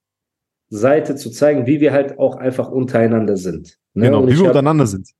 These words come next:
Speaker 2: The real
Speaker 1: Das
Speaker 2: shit
Speaker 1: ist es.
Speaker 2: einfach.
Speaker 1: Ja, the
Speaker 2: So
Speaker 1: real
Speaker 2: wir
Speaker 1: shit.
Speaker 2: sind.
Speaker 1: Und
Speaker 2: Genau.
Speaker 1: wenn euch der Podcast gefällt und ihr sagt, ey, das ist cool, dann werdet ihr das Video lieben. Ihr
Speaker 2: Ja.
Speaker 1: werdet auch den Abspann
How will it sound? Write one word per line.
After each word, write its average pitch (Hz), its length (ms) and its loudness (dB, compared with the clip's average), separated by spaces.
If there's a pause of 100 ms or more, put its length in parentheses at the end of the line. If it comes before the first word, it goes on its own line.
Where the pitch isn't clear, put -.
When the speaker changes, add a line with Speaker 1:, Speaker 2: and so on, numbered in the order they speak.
(440)
Speaker 2:
The 110 100 2
real 123 140 4
Speaker 1:
Das 143 140 2
Speaker 2:
shit 139 100 -2
Speaker 1:
ist - 60 -4
es. - 40 -4
Speaker 2:
einfach. - 300 -8 (100)
Speaker 1:
Ja, 123 340 0
the 131 120 2
Speaker 2:
So 135 80 4
Speaker 1:
real 147 140 4
Speaker 2:
wir 135 60 2
Speaker 1:
shit. - 220 0
Speaker 2:
sind. - 120 -14 (580)
Speaker 1:
Und 135 100 2
Speaker 2:
Genau. 143 300 -2 (840)
Speaker 1:
wenn 180 140 2
euch 202 140 0
der 135 100 0
Podcast 143 560 0
gefällt 117 320 0
und 107 80 0
ihr 110 80 0
sagt, 110 280 0
ey, 117 180 2
das 104 180 -2
ist - 240 -12
cool, 143 160 2
dann 107 220 0
werdet 117 240 0
ihr 104 60 -4
das 104 220 -6
Video 117 280 2
lieben. 127 480 -2
Ihr 113 100 -2
Speaker 2:
Ja. 101 60 -2
Speaker 1:
werdet 110 260 2
auch 107 240 -2
den 104 180 0
Abspann 131 840 -2